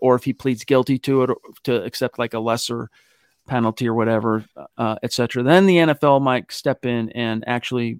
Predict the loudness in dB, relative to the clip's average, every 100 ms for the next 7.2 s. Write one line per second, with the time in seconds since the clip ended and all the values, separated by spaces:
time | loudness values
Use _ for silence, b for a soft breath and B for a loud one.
0 | -4 -4 -2 -2 -2 -4 -8 -6 -6 -2
1 | 0 0 -2 -4 _ _ _ _ _ _
2 | _ _ -20 0 4 6 6 6 6 6
3 | 2 0 -2 -2 -2 -2 -2 -2 -4 2
4 | 6 6 4 -2 -10 -4 -2 0 2 2
5 | 2 -2 0 0 0 -4 -8 -4 -4 -2
6 | -4 -6 -8 _ _ -18 -2 4 6 6
7 | 2